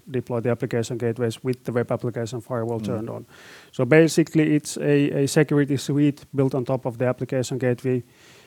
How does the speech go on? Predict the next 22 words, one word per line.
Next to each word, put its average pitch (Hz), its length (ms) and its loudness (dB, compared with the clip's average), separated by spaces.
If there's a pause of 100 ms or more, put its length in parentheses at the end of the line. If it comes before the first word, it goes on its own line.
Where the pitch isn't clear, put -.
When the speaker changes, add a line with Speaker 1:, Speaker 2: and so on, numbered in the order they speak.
(120)
Speaker 1:
using 131 380 2
the, 127 280 4
the 131 100 -2
ovasp 139 400 2 (100)
rule 143 240 0
set, - 260 0 (320)
uh, 123 380 -2
to, 127 200 -2 (120)
to 120 180 -6 (180)
block, 135 380 4 (120)
uh, 120 280 0 (300)
the, 127 160 0
let's 131 200 -2
say, 127 220 2 (220)
the 135 80 0
known, 135 360 2 (520)
uh, 123 120 -2
malicious 131 540 2
traffic, 120 420 -4
whether 117 280 0
it's - 240 -8
Speaker 2:
Mm. 90 180 -10